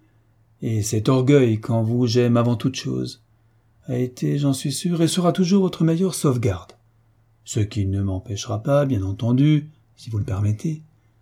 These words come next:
de venir de temps à autre, savoir si je peux aussi vous sauvegarder de quelque chose.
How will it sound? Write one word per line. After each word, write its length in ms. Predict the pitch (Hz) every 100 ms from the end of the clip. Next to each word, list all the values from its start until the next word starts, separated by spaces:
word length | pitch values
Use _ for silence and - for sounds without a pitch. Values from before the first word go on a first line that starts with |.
| _ -
de 100 | 175
venir 400 | 165 139 123 113
de 140 | 101 101
temps 260 | 107 104
à 60 | 101
autre, 360 | 101 101 - _ _ _
savoir 440 | - 127 113 120 110
si 120 | 123
je 100 | 110
peux 140 | 113
aussi 320 | 123 110 - 110
vous 160 | 117
sauvegarder 600 | 107 123 127 127 117 117
de 180 | 107 107
quelque 340 | 104 107 110 113
chose. 440 | - 104 104